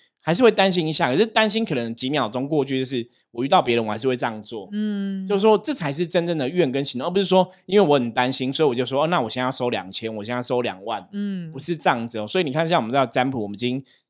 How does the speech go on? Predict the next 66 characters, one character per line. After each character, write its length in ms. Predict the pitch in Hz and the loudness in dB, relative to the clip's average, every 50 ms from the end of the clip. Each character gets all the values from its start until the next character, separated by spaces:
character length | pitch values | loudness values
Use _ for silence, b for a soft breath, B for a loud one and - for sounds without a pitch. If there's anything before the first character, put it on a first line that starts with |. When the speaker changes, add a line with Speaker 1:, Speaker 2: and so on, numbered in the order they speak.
| _ _ _ | _ _ _
Speaker 1:
几 160 | - 131 120 | -6 -4 -4
十 200 | - - - 139 | -2 -2 -2 0
年 200 | 135 131 127 135 | 0 0 0 2
过 220 | 135 170 143 123 120 | 4 4 4 4 4
去 200 | - - 131 117 | 0 -2 -2 -2
了 80 | 113 107 | -2 -4
吼， 180 | 107 107 104 | -4 -6 -6
像 240 | 101 - 147 131 123 117 b b b b b | -4 -2 -2 -2 -2 -4 b b b b b
我 60 | _ 113 | _ -16
们 100 | 113 131 | -6 -2
现 100 | 151 156 | 0 0
在 80 | 147 | 0
圣 140 | 139 - 160 | 0 0 -2
人 80 | 147 135 | 0 0
门 140 | 123 123 | -2 -2
占 180 | 123 143 135 139 | 0 -2 -2 -2
卜 100 | 131 113 | -2 -4
啊， 160 | 120 120 120 | -4 -4 -4
道 160 | 120 165 151 | 0 0 0
玄 240 | 127 - - 107 110 | 0 0 -4 -8 -6
占 200 | 117 131 123 123 | -4 -2 -2 -2
卜 80 | 117 107 | -2 -4
的 80 | 104 | -6
费 100 | 110 127 | -4 -4
用 160 | 120 117 113 113 | -4 -4 -4 -6
是 140 | - 127 | -8 -6
三 200 | 117 - 127 123 | -6 -6 -6 -6
百 140 | 117 101 90 | -6 -8 -12
块， 240 | _ - 117 113 110 | _ -10 -8 -8 -6
是 140 | - - 139 | -6 -6 -2
在 160 | 143 131 123 | 0 0 0
优 180 | 123 127 127 127 | 0 0 0 0
惠 140 | 123 117 | 0 -2
大 180 | 107 120 110 107 | 0 -2 -2 -2
家 220 | 98 - 104 104 | -4 -6 -6 -6
嘛。 180 | 101 95 82 85 B B | -8 -8 -12 -14 B B
Speaker 2:
对。 200 | 190 170 165 165 | -14 -12 -8 -4
Speaker 1:
那 80 | 147 151 | -4 -2
如 120 | 151 127 | 0 0
果 80 | 131 127 | 0 0
你 120 | 113 110 | -2 -2
找 180 | 101 123 120 123 | 0 2 2 2
我 80 | 113 | 2
占 180 | 107 135 127 135 | 2 0 0 0
卜 60 | 135 | -2
还 160 | 107 113 107 | -4 -6 -4
是 80 | 113 147 | -2 2
六 160 | 151 147 123 | 2 2 2
百 160 | 110 92 85 | 0 -6 -12
块 240 | - - 123 117 101 | -10 -8 -6 -6 -6
钱 140 | - - 101 | -6 -10 -12
嘛， 120 | 92 92 | -12 -10
是 80 | - 147 | -8 -4
没 120 | 131 117 | -4 -4
有 120 | 110 110 113 | -4 -4 -8
涨 240 | 117 - 110 101 95 | -6 -8 -8 -8 -8
吼。 240 | 92 104 95 90 B B B B B | -8 -10 -10 -10 B B B B B
以 100 | - 120 | -8 -4
前 140 | 120 123 | -2 -2
我 60 | 123 120 | 0 0
们 120 | 120 120 | 0 0
也 120 | 120 117 | 0 2
认 120 | 131 147 147 | 2 0 0
识 280 | 143 - 156 147 135 | 0 0 0 0 -2
朋 240 | 120 - - 113 117 | -2 -4 -6 -4 0
友 360 | 135 127 113 104 101 101 101 | 2 2 2 2 0 -2 -4